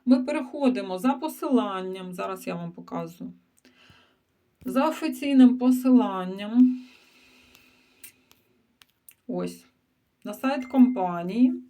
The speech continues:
і ось тут натискаємо, о, в лівому, точ-, точніше, вибачте, в правому верхньому куточку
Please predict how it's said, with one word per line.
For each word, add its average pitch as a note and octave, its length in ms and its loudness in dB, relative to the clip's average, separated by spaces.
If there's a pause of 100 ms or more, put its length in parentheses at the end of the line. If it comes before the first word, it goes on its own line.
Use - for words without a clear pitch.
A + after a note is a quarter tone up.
(600)
і A3+ 400 0 (2750)
ось E4 240 0
тут C4+ 220 -4
натискаємо, G3 960 -2
о, F#3 800 -2
в F3+ 60 -8
лівому, F#3+ 720 -4 (500)
точ-, - 280 -10
точніше, G3+ 500 -10
вибачте, F#3 400 -4
в F3+ 60 -14
правому F#3+ 600 -4
верхньому G3 640 -2
куточку F#3 580 -8